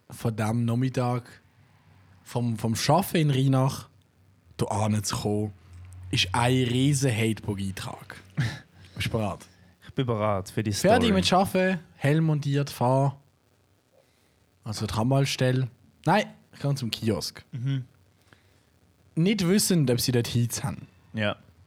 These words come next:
Speaker 1: Stand da, vor mir eine, der kauft zwanzig Lösli.
Speaker 2: Was
Speaker 1: Noch
Speaker 2: für Lösli?
Speaker 1: Lotto hat er gekauft.
Speaker 2: Lotto?
Speaker 1: Nach dem kommt eine,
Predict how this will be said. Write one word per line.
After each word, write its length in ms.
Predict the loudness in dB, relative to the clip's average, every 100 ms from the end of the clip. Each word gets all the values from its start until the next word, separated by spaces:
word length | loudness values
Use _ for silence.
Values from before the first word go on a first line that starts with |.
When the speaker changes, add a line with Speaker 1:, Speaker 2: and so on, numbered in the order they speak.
| _
Speaker 1:
Stand 360 | -10 -2 2 4
da, 320 | 4 4 0 -10 -16
vor 240 | -2 0
mir 220 | 2 0 2
eine, 360 | 2 4 2 -2 -12 -20 -20 -12 -8
der 80 |
kauft 320 | -2 -2 -2 -2
zwanzig 340 | 0 0 0
Lösli. 320 | -2 -2 -8 -12 -20 -20 -20 -20 -20 -20 -20 -20 -20 -2
Speaker 2:
Was 180 | 2 4
Speaker 1:
Noch 60 | 4
Speaker 2:
für 60 |
Lösli? 440 | 4 4 2 -2 -2 -8 -20 -20 -14 -2
Speaker 1:
Lotto 380 | 0 2 0
hat 100 | 0
er 60 | -2
gekauft. 240 | -8 -12 -14 -20 -2
Speaker 2:
Lotto? 540 | 4 4 4 -2 -2
Speaker 1:
Nach 320 | 2 2 2 2
dem 500 | 2 4 2 0 -6 -20 _ -10
kommt 300 | -2 0 2
eine, 360 | 2 2 0